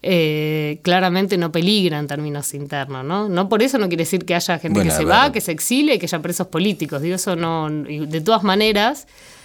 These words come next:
Speaker 1: no es que el régimen, eh, peligra.
Speaker 2: ¿Vos no crees que hay un doble estándar cuando se analiza China, por ejemplo?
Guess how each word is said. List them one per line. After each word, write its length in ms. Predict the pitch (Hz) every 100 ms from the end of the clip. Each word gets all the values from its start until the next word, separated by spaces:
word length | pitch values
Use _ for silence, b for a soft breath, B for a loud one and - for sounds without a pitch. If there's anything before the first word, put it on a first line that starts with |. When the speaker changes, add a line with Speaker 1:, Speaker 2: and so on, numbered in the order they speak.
| B B
Speaker 1:
no 120 | 175
es 60 | 180
que 120 | 196
el 60 | 165
régimen, 600 | 175 175 175 165 156 147
eh, 360 | 151 143 135 139
peligra. 480 | 143 180 160 139 120 B B B
Speaker 2:
¿Vos 100 | -
no 80 | 202
crees 140 | 202 -
que 100 | 135
hay 60 |
un 80 | 113
doble 200 | 110 107
estándar 440 | 98 113 127 135
cuando 180 | 95 95
se 80 | 92
analiza 420 | 85 82 85 85
China, 320 | 76 107 117
por 140 | 87 85
ejemplo? 460 | 87 120 120 113